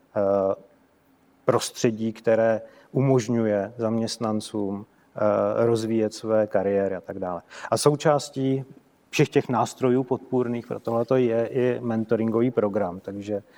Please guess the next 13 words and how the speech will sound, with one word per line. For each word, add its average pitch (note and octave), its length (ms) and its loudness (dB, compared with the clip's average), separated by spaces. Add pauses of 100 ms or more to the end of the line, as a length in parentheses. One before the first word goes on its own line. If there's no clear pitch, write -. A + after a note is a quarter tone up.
(340)
takže, A2 400 0
eh, G2+ 320 -4
vlastně G2+ 300 -4
jedním G#2+ 480 -2
z G#2 100 -12
výstupů G#2 500 -10
tohodle G#2 340 -2
projektu F#2+ 580 -4
je G#2 140 0
i G#2+ 160 -6
vlastně G2+ 340 -10
nastavení, G#2 840 -4
nastavení G#2 720 -2